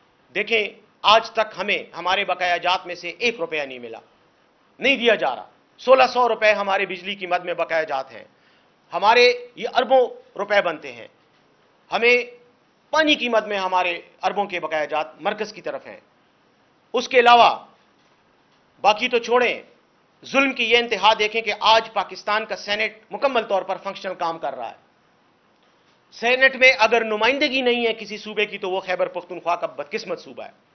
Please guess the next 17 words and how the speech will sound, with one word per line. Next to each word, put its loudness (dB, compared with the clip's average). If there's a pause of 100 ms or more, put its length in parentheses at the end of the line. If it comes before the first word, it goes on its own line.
(680)
ہمارے 6
صوبے 2
میں 6
آج 4
تک -2 (400)
نہ -2 (120)
سینیٹ 2
کا، 2 (580)
آ، -2
جو -14
کورم 8
ہے 4 (120)
صوبہ 6
کا، -2
صوبے 6
کا 0
کورم، -6